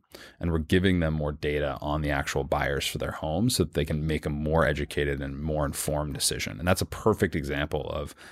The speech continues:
how technology is shifting the industry in that it's, uh, we're not replacing any human beings. We're just adding a new value proposition that we fundamentally believe should exist and is fair for sellers to have.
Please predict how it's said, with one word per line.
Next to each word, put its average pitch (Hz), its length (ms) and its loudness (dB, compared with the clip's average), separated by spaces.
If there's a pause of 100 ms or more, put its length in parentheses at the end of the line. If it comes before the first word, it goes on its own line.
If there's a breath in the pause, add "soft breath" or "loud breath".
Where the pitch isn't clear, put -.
how 87 160 2
technology 73 680 -2
is 71 60 -8
shifting - 380 -4
the 76 100 -4
industry 92 480 2
in 76 100 -2
that 71 180 -4 (320 loud breath)
it's, - 380 2 (300 loud breath)
uh, 73 300 2
we're 92 100 4
not 87 300 4
replacing 82 800 0
any 71 180 -2
human 67 460 -8
beings. 85 580 2
We're 80 120 -4
just 82 260 -4 (100)
adding 82 420 2
a 76 60 -2
new 73 200 -6
value 73 340 -2
proposition 104 680 2
that 71 120 -2
we 76 100 -4
fundamentally 71 640 -2
believe 67 340 -6
should - 280 0
exist 73 500 -2
and 67 80 -6
is 69 140 -4
fair - 320 -2
for - 100 -8
sellers - 360 -6
to - 100 -10
have. - 340 -12